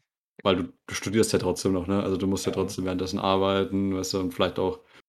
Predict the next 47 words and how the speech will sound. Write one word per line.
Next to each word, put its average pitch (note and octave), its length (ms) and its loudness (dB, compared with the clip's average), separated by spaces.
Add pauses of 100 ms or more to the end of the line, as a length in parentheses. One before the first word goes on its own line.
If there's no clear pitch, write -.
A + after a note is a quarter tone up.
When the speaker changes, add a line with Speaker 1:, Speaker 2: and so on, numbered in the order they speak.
(480)
Speaker 1:
irgendwas, F#2 440 -4
äh, F#2 240 -2
nebenbei F2+ 360 0
noch F#2 200 -4
machen, F#2+ 260 -4
was F#2+ 100 -10
für - 80 -12
dich F#2+ 140 -10
wichtig G2+ 260 -8
ist. - 240 -8 (580)
Dementsprechend, F#2 800 -2
ich - 140 -10
denk, A2 200 8
feiern C3 400 6
und C3+ 60 2
so C#3+ 280 0
kann A2+ 140 0
man G2+ 100 2
auf F#2 60 -6
jeden G#2+ 140 -2
Fall F#2+ 140 -2
schon F#2 160 -4
machen, G2 260 0
aber F2 280 -2 (540)
es F2+ 180 -4
wäre A2+ 220 12
nicht A2+ 160 6
empfehlenswert, G#2 640 8
sich G2 160 2
wirklich G2+ 220 4
jeden G#2 160 6
Tag G2 400 2
mies A2 220 6
einen G2+ 180 2
reinzuleuchten, G2+ 720 4
<laughs> - 20 6
weißt B2+ 200 4
du? A2+ 80 2 (760)
Speaker 2:
Ja, F2+ 540 -12
wir, A2 180 -2
wir G#2 80 2
sind A2 200 2
ja A2+ 60 6
auch G#2 120 4
die A2 120 -2
Vernünftigen, F#2+ 680 -6
ne? F2+ 160 -14